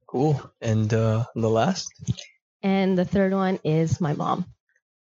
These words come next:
Speaker 1: Oh, wow.
Speaker 2: So I would not, <sighs>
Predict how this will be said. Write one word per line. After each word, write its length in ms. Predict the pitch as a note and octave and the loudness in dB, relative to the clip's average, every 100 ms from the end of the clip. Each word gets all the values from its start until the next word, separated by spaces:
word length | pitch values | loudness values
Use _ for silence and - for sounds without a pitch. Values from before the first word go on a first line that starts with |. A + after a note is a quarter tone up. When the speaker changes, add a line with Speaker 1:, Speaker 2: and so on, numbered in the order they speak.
| - | -16
Speaker 1:
Oh, 140 | G#2 | -12
wow. 260 | - G2+ - _ - | -10 -10 -12 _ -6
Speaker 2:
So 280 | E3+ D#3 D#3 - A#2 - _ _ - | -2 -2 -4 -12 -20 -20 _ _ -4
I 160 | F3 G3+ | 0 2
would 220 | G#3 G3 | 2 0
not, 500 | F3+ E3+ F3+ - - - _ _ _ _ | 0 2 0 -2 -6 -6 _ _ _ _
<sighs> 0 | _ | _